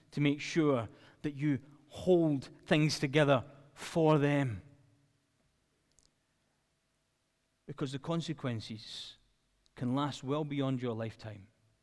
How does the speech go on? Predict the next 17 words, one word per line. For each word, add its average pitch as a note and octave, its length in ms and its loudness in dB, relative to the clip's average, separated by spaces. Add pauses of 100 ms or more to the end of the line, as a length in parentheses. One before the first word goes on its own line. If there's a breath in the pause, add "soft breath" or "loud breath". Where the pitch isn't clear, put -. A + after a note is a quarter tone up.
(1400)
And C3+ 100 -2
this D3+ 160 -4
is C#3+ 100 -8
what C#3+ 120 -4
we C3+ 100 -8
see C#3+ 260 -4
here. A#2+ 260 -4
This D3 220 -6
is D3+ 100 -10
the C#3 60 -8
great C3+ 640 -2
lesson, B2+ 560 -6 (1400)
that C3+ 60 -10
your C3+ 160 -4
sin C#3+ 680 -4 (680)
can B2+ 240 0
last C3+ 640 -2